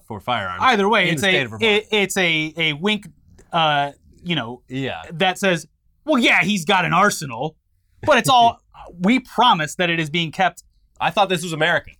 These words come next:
Speaker 2: in the most secure way
Speaker 1: <laughs> Miller's
Speaker 2: possible."
Speaker 1: rep replied, "I thought this was America."
Speaker 2: I mean, case closed.
Speaker 1: <laughs>
Speaker 2: I, it's, it's basically the same statement.
Speaker 1: Yeah.
Speaker 2: Yeah.
Speaker 1: So, yeah, during this low point of the having the guns and having the guns taken away and getting the guns back,
Speaker 2: Yeah.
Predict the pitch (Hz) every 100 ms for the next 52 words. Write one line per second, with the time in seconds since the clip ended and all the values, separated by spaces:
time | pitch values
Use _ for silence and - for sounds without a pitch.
0 | _ 208 214 208 208 - 226 - 254 277
1 | 233 208 226 190 214 233 262 226 - 208
2 | 190 175 160 185 - 196 220 185 180 185
3 | 147 139 156 107 _ _ - _ - -
4 | 202 220 185 - 220 - 175 190 277 -
5 | 392 - 359 202 208 208 - 196 175 -
6 | 196 202 175 165 151 185 160 - 160 156
7 | 135 - 147 147 143 107 185 147 - -
8 | - - - 175 175 131 113 180 190 156
9 | 123 113 147 151 - 135 135 107 85 98
10 | 95 92 95 107 98 90 117 135 123 120
11 | 85 92 85 98 117 110 110 90 101 131
12 | 123 123 98 98 113 95 117 113 104 113
13 | 110 113 _ 139 123